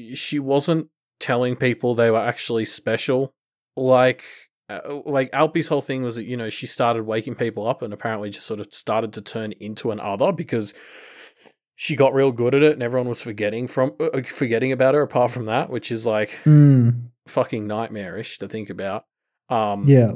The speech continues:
Speaker 1: and you, but you just kinda wonder, like, Avery's whole thing was that, you know, she didn't think people were getting enough credit for being who they were. So I don't know what kind of m-, other that turns you into, but, you know, like, someone who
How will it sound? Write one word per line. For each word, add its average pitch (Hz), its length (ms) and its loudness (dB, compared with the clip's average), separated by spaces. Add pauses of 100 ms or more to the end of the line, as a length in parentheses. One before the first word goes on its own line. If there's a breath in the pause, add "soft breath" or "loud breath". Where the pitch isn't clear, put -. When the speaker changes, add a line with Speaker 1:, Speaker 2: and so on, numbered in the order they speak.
Speaker 1:
and 127 160 -2
you, 120 60 -6
but 127 100 0
you 120 240 -2
just 120 160 -12
kinda 120 200 0
wonder, 117 220 0
like, 110 220 0
Avery's 131 380 -2
whole 123 140 2
thing 120 240 -6
was 110 140 -4
that, 107 140 -8
you 117 100 -8
know, 110 100 -6
she - 160 -10
didn't 117 180 -6
think 117 180 -6
people 117 260 -4
were 110 60 -2
getting 110 220 -2
enough 110 220 -6
credit 120 380 0
for 120 80 -6
being 110 280 -2
who 131 140 0
they 104 300 -4 (440)
were. 120 280 4
So 123 200 -2
I 120 80 4
don't 120 180 0
know 117 180 0
what 117 200 -2
kind 110 280 -4
of 104 280 -6 (480)
m-, 120 120 -14 (400)
other 120 300 6
that 120 260 2 (360)
turns 147 280 0
you 156 100 0
into, 196 380 0
but, 123 140 0
you 120 120 -2
know, 123 120 0
like, 117 160 0
someone 123 300 -2
who 117 220 2